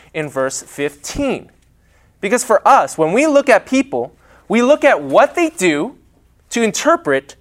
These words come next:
their heart. You know, we think to ourselves, "Oh, he gave me flowers. He must like me. Oh, she slapped me." She doesn't like me, right? We examine a person's actions or behavior to trace back and figure out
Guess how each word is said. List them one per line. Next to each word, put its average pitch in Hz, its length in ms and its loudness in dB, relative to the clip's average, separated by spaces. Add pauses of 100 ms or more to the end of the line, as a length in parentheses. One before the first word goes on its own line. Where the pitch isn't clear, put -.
(120)
their 147 140 4
heart. - 460 -2 (680)
You 135 80 -10
know, 135 100 -2
we 143 120 -4
think 156 220 -8
to 151 80 -6
ourselves, 139 360 -4
"Oh, 143 240 2
he - 160 -16
gave 120 200 -12
me 123 120 -12
flowers. - 540 -10 (180)
He 123 140 -20
must 113 240 -12
like 202 220 -8
me. - 160 -20 (380)
Oh, 214 280 -2
she - 180 -16
slapped 226 400 -4
me." 104 100 -20 (340)
She 165 80 -14
doesn't 202 320 -8
like 98 180 -18
me, - 120 -20 (320)
right? 151 240 -4 (260)
We 214 100 0
examine 240 380 2
a 240 60 0
person's 254 440 -2 (120)
actions 226 500 0
or 196 140 0
behavior 170 840 -2 (280)
to 196 80 0
trace 277 360 0
back 277 300 2
and 196 160 -4
figure 226 320 0
out 202 320 2